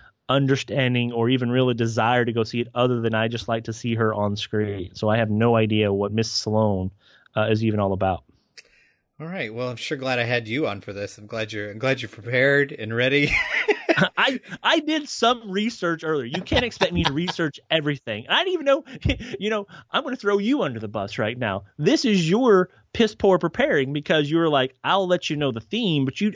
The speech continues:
Speaker 1: I didn't know that it was about Miss Sloane until you started it off at the top of the show.
Speaker 2: Well, the best part
Speaker 1: So,
Speaker 2: about
Speaker 1: I
Speaker 2: you complaining about this is I can just delete it.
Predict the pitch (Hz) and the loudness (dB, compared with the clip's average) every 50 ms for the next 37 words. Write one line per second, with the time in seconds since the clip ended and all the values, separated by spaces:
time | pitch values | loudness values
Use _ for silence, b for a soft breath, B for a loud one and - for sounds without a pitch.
0 | - - 156 - 359 277 151 143 143 143 139 135 131 120 120 120 123 113 131 135 | -2 -2 0 0 0 -2 -2 0 0 0 0 0 -2 -4 -6 -6 -4 -2 -2 -2
1 | 139 143 139 143 - - - 151 170 214 220 196 165 139 135 - 156 151 160 160 | 0 0 -2 -4 -4 -4 -2 0 2 2 2 2 2 0 0 0 0 0 0 -2
2 | 147 - - - - 147 160 165 160 156 156 170 180 185 - 156 165 - - 208 | -4 -6 -6 -2 0 2 2 2 2 2 2 2 2 2 0 -4 -8 -4 -2 0
3 | 214 208 226 208 226 - - 285 359 269 131 90 107 - _ - 156 156 160 151 | 0 2 2 0 0 0 2 4 4 4 4 2 -2 -6 _ 0 2 2 4 6
4 | 190 214 208 - 247 240 208 196 170 165 170 170 175 160 156 156 160 - 170 147 | 6 6 6 6 6 6 6 8 8 10 10 10 8 6 4 2 2 2 0 -4
5 | 120 135 135 139 147 156 156 156 160 160 156 - 175 175 160 - 131 117 120 117 | 0 0 0 2 0 0 -2 0 -2 -2 -2 -2 -2 -4 -4 -4 -2 -2 -2 -2
6 | - 131 113 110 110 - - 113 107 107 101 98 98 95 98 | -2 -4 -6 -8 -10 -10 -12 -12 -10 -10 -10 -10 -12 -14 -16